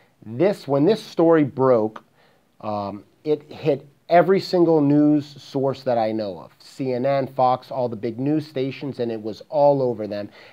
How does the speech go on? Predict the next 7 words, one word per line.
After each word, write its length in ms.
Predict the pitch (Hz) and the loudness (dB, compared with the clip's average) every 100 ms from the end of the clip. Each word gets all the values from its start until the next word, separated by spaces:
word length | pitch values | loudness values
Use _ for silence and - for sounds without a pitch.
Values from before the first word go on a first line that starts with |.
| _ | _
And 400 | 160 156 151 147 - - _ - | 0 4 4 2 -4 -20 _ -8
it 120 | 139 | 0
wasn't 440 | 143 214 196 170 | 4 4 4 4
good 160 | 165 165 | 4 2
for 120 | 139 | 0
Disney's 560 | 113 139 127 147 143 - _ _ _ | -2 -2 0 -2 -2 -8 _ _ _
image. 480 | - 127 98 - - | -4 -4 -4 -12 -18